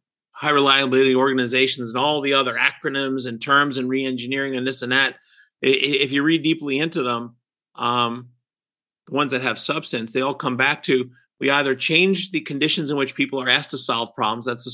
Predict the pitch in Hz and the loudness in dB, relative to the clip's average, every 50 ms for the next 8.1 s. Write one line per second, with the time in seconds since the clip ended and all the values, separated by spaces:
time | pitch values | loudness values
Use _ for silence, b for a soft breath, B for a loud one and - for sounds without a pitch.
0 | - 131 127 123 123 120 117 107 - 131 131 135 131 135 123 120 123 b b b | 0 0 0 -2 -2 -2 -4 -2 2 2 2 2 2 0 -2 -4 -6 b b b
1 | _ - 117 135 156 165 160 - 156 123 113 - - 170 165 175 160 147 151 139 | _ -4 0 2 2 2 2 2 0 0 0 2 4 6 6 6 6 4 0 0
2 | 139 147 143 - - 131 117 - - 135 135 135 139 135 127 120 123 117 117 - | 0 0 0 -2 -4 -6 -6 -6 -4 -4 -2 -2 -2 -4 -4 -4 -4 -4 -2 -2
3 | - 147 147 147 - 135 127 123 131 139 135 127 135 117 113 - - - 143 147 | 0 0 0 0 -2 0 0 2 2 2 0 0 -2 -4 -4 -4 -2 0 0 0
4 | 147 139 127 113 - - 151 170 175 156 123 131 127 123 131 120 120 - - 127 | -2 -2 -4 -6 -6 -6 -6 -4 -6 -6 -6 -6 -4 0 0 0 2 2 0 -2
5 | 123 123 b b b b b b _ - - 185 202 190 175 147 131 147 135 120 | -2 -4 b b b b b b _ 2 6 8 8 8 8 6 4 2 0 2
6 | 147 143 143 131 120 - - - - - - - 185 175 180 185 175 170 170 - | 4 4 4 4 2 0 0 0 0 2 2 4 4 6 6 4 4 2 -2 -8
7 | _ _ _ - 139 165 175 190 180 165 147 120 113 104 104 101 - - - - | _ _ _ 2 4 6 6 4 4 0 -2 -4 -4 -6 -8 -6 -4 -4 -2 -4
8 | - - | -4 -8